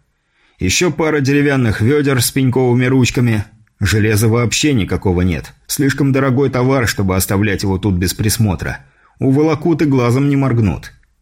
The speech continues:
Я прихватил ведро и ухват, решив, что толку от них будет куда больше, чем от оружия.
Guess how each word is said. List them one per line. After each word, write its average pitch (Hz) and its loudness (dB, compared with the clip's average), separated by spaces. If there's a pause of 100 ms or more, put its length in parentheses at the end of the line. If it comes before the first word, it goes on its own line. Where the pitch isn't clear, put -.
(600)
Я 98 -2
прихватил 139 0
ведро 135 2
и 143 -2
ухват, 139 0
решив, 113 0
что - -2
толку 131 0
от 98 -4
них 110 -2
будет 117 2
куда 135 0
больше, 143 0
чем 95 -2
от 90 -2
оружия. 90 -2